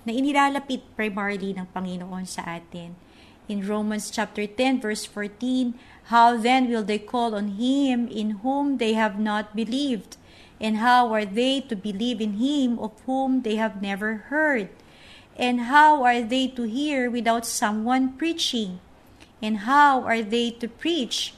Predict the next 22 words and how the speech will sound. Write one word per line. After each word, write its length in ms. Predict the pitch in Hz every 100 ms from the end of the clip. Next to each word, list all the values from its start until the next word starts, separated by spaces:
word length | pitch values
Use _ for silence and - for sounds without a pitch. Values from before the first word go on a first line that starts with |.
| - 220
unless 800 | 220 214 233 220 214 - - - - - 220
they 320 | 220 220 214 -
are 480 | 185 190 196 196 - -
sent?" 720 | - - - 190 185 - - - - - 208
Yan 160 | 208 208
po 240 | 214 214
ang 480 | 190 190 190 196 180 - - - - - - -
challenge 560 | - 202 220 277 247 -
sa 320 | - 214 202
atin 240 | 196 208 202
ni 160 | 196
Paul, 480 | - 202 202 190 185 - - - - -
no, 240 | 202 196
na 480 | 202 196 190 190 190 - - - - -
gustong-gusto 480 | 226 - 240 247 262 254
po 160 | 254 247
natin 560 | 233 220 220 269 247
na 320 | 226 220 214 208 - - 226
yung 160 | 226
ating 240 | 214 214 226
mga 240 | 226 220
mahal 260 | 214 214